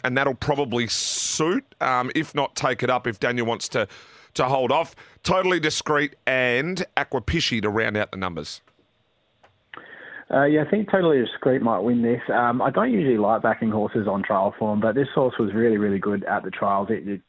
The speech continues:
Speaker 2: it just put him away with ease. It's a big grey filly. Um, they will swim through the,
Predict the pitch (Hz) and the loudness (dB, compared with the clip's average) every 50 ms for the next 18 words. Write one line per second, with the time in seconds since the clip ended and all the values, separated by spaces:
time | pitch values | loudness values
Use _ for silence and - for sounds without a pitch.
0 | - - 117 113 110 - - - 113 101 101 98 98 98 101 98 98 101 95 - | -8 -6 -4 -4 -4 -4 -4 -4 -2 0 0 0 2 2 2 0 0 -2 -2 -2
1 | - 117 117 117 117 113 113 - 107 107 - 113 110 127 117 110 110 104 107 110 | -2 -2 0 0 0 0 -2 -4 -6 -6 -4 -2 -2 -2 -2 0 2 2 2 4
2 | 110 107 110 110 107 - - 123 123 120 123 131 127 - - 117 113 107 107 110 | 2 2 0 0 0 0 0 2 2 2 2 2 2 0 0 0 0 0 0 0
3 | 107 104 104 104 110 101 101 - - - 120 113 110 107 - - 117 110 101 104 | 0 0 0 0 0 -2 -2 -4 -4 -2 0 0 0 -2 -2 0 0 0 0 0
4 | 101 95 | -2 -2